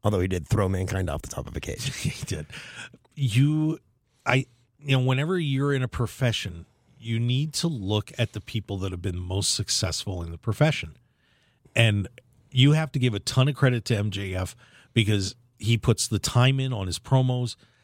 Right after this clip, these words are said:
Speaker 2: I mean, you've seen the video where he was nineteen and, and did cut that promo that he sent to W W E. And
Speaker 1: I haven't, actually, no, I have not seen that video.
Speaker 2: Oh, you need to see that. It's pretty cool. Um, you could see there was a future for
Speaker 1: There's
Speaker 2: this guy.
Speaker 1: something there, yeah.
Speaker 2: Yeah. So it's, it's fascinating to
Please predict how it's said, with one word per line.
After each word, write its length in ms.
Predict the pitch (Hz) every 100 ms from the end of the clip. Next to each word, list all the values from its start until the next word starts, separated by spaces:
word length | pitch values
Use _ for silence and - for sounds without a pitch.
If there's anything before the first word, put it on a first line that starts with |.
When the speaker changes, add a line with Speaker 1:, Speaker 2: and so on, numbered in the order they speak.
| _ _
Speaker 2:
I 60 | 107
mean, 160 | 101 -
you've 400 | 143 135 123 117
seen 300 | - 127 131
the 80 | 127
video 420 | 113 113 113 110
where 240 | 107 107 104
he 140 | 110
was 220 | 107 101
nineteen 580 | 98 113 101 - 110 110
and, 220 | 107 104 104
and 240 | - 101
did 300 | 110 104 -
cut 180 | - 120
that 180 | 110 -
promo 320 | - 101 101
that 60 | 98
he 60 |
sent 220 | 90 107 92
to 60 |
W 220 | 95 90 87
W 220 | 87 87
E. 160 | 85 - _ _ _ _ _ -
And 260 | 113 101
Speaker 1:
I 120 | 101
haven't, 200 | 143 143
actually, 300 | 139 131 127
no, 80 | 120
I 60 | 113
have 100 | 113
not 160 | 113
seen 160 | 101 107
that 120 | 90
video. 180 | 64 90
Speaker 2:
Oh, 60 | 226
you 180 | 160 208
need 140 | 269
to 40 | 185
see 160 | - 165
that. 160 | 95
It's 120 | 110
pretty 180 | - 151
cool. 240 | 110 98 - _ _ _ _
Um, 380 | 117 113 104 104 - _ _
you 200 | 147 143
could 140 | 139
see 440 | - - 175 127 104
there 180 | 101
was 280 | 104 101 -
a 80 | -
future 420 | 101 120 110 -
for 100 | -
Speaker 1:
There's 140 | 120 107
Speaker 2:
this 40 |
guy. 60 | 139
Speaker 1:
something 220 | 110 110
there, 200 | 104 101
yeah. 240 | 101 101 73
Speaker 2:
Yeah. 160 | - - _ _ _ _ _
So 300 | - 131 123
it's, 260 | 147 -
it's 200 | - 156
fascinating 760 | - 180 190 - 156 135 110 101
to 540 | - 120 107 104 101